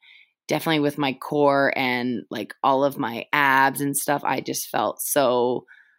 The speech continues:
so different, you know? Obviously, pregnancy completely changes your body in that sense. So, um, I had to work really hard after my delivery, um, in order to get back in shape. But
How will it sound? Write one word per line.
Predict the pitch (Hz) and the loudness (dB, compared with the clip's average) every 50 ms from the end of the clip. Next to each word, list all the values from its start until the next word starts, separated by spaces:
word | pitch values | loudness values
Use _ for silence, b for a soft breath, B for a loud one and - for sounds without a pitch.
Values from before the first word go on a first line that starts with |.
| b b b b b _ _ | b b b b b _ _
so | - - - 214 202 | -2 2 4 4 4
different, | 151 - 226 226 - - - - - - | 4 4 2 2 0 -4 -6 -6 -4 -2
you | 147 139 | 0 0
know? | 135 139 165 175 - - - - | 2 0 -2 -2 -4 -8 -10 -6
Obviously, | - - 143 143 151 151 - 156 | -4 -2 -2 -2 0 0 0 0
pregnancy | 147 - 160 151 143 151 143 147 - 156 147 147 143 | 0 0 0 0 0 0 -2 0 0 2 2 2 0
completely | - - 143 143 - 151 143 - 147 139 | -2 -6 -8 -6 -4 -2 0 0 0 0
changes | 147 - 147 143 139 - - - | 0 -2 -4 -4 -4 -4 -6 -6
your | 143 143 | -6 -6
body | - 147 143 135 123 107 123 | -4 -4 -2 -2 -2 -2 -4
in | 127 127 | -4 -6
that | - - - | -6 -6 -8
sense. | - - - - - - - | -8 -8 -10 -8 -6 -6 -2
So, | - 151 143 135 127 135 131 b b b b b b b b b b _ _ - | 0 0 0 0 -2 -4 -10 b b b b b b b b b b _ _ -2
um, | 151 151 147 139 135 135 135 135 135 139 147 147 _ _ _ _ _ - | 0 2 2 2 2 0 0 -2 -4 -4 -6 -10 _ _ _ _ _ 0
I | 165 | 2
had | 202 214 196 | 2 2 2
to | 190 | 2
work | 170 156 147 - | 2 0 0 -4
really | 143 143 147 156 156 156 156 | -6 0 2 4 6 6 4
hard | 147 147 151 143 135 131 131 131 123 - - _ _ _ _ - | 4 4 2 2 4 2 2 0 -2 -6 -12 _ _ _ _ -4
after | 131 139 135 - 151 143 | -2 -2 -2 -2 -2 0
my | 143 139 | 0 0
delivery, | 131 135 135 135 135 127 117 120 113 98 95 139 147 - _ _ _ _ _ _ _ _ _ _ _ 143 | -2 -2 -2 -2 -2 -2 -2 -2 -2 0 -2 -4 -6 -10 _ _ _ _ _ _ _ _ _ _ _ -2
um, | 143 139 131 123 117 113 123 117 - - | -2 0 0 0 0 -2 -4 -6 -8 -4
in | - 143 139 | -2 0 0
order | 135 135 135 131 135 135 | 2 0 0 -2 -4 -4
to | - - 131 | -6 -6 -4
get | - 143 101 - | -2 -2 -2 -2
back | - - - - | -2 -4 -4 -4
in | 143 143 | -6 -4
shape. | - - 131 98 - - | -2 -2 -2 0 0 0
But | 143 127 101 - | 2 2 2 0